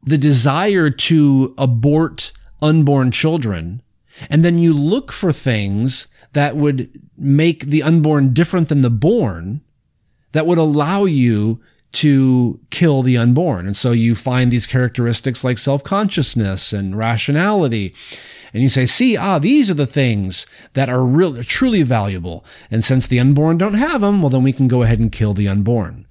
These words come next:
But why is that the criterion? It seems to be that you are begging the question in favor of abortion.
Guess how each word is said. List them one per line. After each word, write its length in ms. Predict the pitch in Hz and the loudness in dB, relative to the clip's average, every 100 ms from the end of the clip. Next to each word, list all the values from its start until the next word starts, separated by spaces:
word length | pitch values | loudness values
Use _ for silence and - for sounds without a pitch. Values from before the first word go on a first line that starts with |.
| _ _ _ _ - | _ _ _ _ -6
But 160 | 113 | -4
why 240 | 160 196 220 | 0 0 2
is 240 | 214 143 | 0 0
that 340 | 185 175 - 110 | 0 -2 -6 -6
the 120 | 120 | -4
criterion? 800 | 135 117 - 131 98 76 67 - _ _ _ - - - | -2 -2 -2 -2 -2 -6 -12 -20 _ _ _ -20 -12 -6
It 80 | |
seems 320 | 120 165 165 147 | -2 0 2 2
to 80 | |
be 160 | 139 139 | 2 2
that 140 | 131 | 0
you 160 | 123 127 | 0 0
are 300 | 117 113 107 _ _ _ - | 2 0 -4 _ _ _ -6
begging 460 | 107 151 151 151 | 0 0 2 2
the 80 | 127 | 0
question 540 | - 123 113 - 117 110 | 0 -2 -2 -2 -2 -2
in 180 | 110 | -4
favor 760 | 110 - 127 139 107 98 90 - _ - - - | -6 -2 0 0 0 -4 -8 -12 _ -20 -18 -6
of 420 | 110 107 107 87 | -4 -2 -4 -6
abortion. 680 | 113 104 104 104 - 80 104 | -6 -4 -4 -4 -8 -12 -14